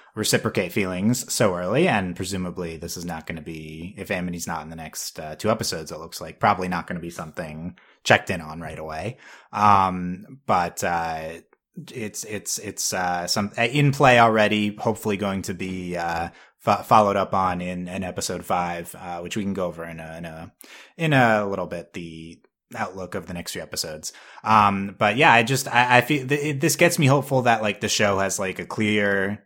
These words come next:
path for them this season. It's gonna be a major part of the season. Obviously not, like, a main part of the plot. It's, like, a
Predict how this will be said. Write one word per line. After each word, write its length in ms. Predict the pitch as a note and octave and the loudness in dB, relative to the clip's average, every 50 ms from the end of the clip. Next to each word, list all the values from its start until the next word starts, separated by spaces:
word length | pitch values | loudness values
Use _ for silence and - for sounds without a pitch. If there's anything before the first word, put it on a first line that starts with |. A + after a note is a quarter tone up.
| _ _ | _ _
path 440 | - C3+ C3 B2+ B2+ A#2+ A#2+ - - | 6 8 8 10 10 8 4 2 -10
for 160 | - - C3+ | -6 -4 -2
them 300 | A2+ A#2+ A#2 A#2 A#2 A#2 | 2 4 4 4 4 2
this 180 | A2+ A#2 - - | 2 0 0 0
season. 540 | - B2 A#2+ A2 A2+ A#2+ A#2 A2+ A2 A2 G#2+ | 0 0 0 0 0 2 2 4 4 2 0
It's 120 | F#2 - | 0 -4
gonna 200 | - A2+ G2+ G2 | -4 -4 -4 -4
be 240 | F2+ G2+ G2 F#2+ F2+ | -4 -4 -4 -2 0
a 400 | F2 F2+ F2 F2 F2 F2 F2 F2 | 0 0 -2 -4 -4 -6 -6 -4
major 380 | G2 G#2 A2 A2 G#2 - G#2+ | 0 4 4 4 4 2 -2
part 380 | - - G2+ G2 F#2+ G2 G2 - | 0 2 4 4 4 4 2 0
of 400 | - G#2 F#2+ F2+ F2+ F2 F2 F2 | -2 -2 0 2 2 2 0 -2
the 60 | F2 F2+ | -6 -6
season. 420 | - - G#2+ G2 F2+ F#2 F#2+ F#2 | -6 -4 -4 -4 -4 -6 -4 -2
Obviously 380 | F#2 F#2+ F#2 F#2 F2 - G2+ F2+ | -2 -2 -2 -2 -4 -4 -6 -4
not, 240 | F2 E2+ E2+ F2 | -4 -4 -6 -6
like, 180 | F2+ F2 E2 - | -6 -10 -8 -8
a 40 | F2+ | -6
main 480 | F2+ F#2 F#2 F#2 F#2 F2+ F2+ F2+ - - _ _ _ | -6 -6 -6 -6 -6 -6 -6 -6 -8 -10 _ _ _
part 200 | - G2+ F#2 F2 | 2 2 2 2
of 60 | - | -2
the 60 | F2 | -8
plot. 440 | E2+ - B2+ C#3+ D3+ D3 C#3+ C#3 - | -2 6 10 10 10 10 8 4 -2
It's, 200 | G#2+ F#2 - - | -10 -10 -8 -8
like, 160 | F#2+ F2 - | -10 -8 -8
a 200 | F#2+ F2 E2 E2+ | -8 -8 -8 -10